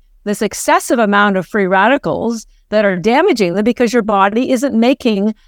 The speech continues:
the antioxidant that used to protect them. And you can't get superoxide dismutase from any other food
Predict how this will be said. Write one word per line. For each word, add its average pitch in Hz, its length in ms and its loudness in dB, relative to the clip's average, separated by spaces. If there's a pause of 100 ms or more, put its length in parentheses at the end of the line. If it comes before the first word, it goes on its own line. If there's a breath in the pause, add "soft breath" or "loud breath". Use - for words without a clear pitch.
the 202 220 0
antioxidant 233 840 0
that 240 140 0
used 240 320 0
to 302 80 0
protect 294 420 -2
them. 240 220 -4 (280)
And 247 180 4
you 262 100 2
can't 349 500 -2
get 269 260 -2
superoxide 240 580 0
dismutase 214 640 0 (300)
from 214 280 0
any 320 300 0
other 240 200 2
food 254 480 0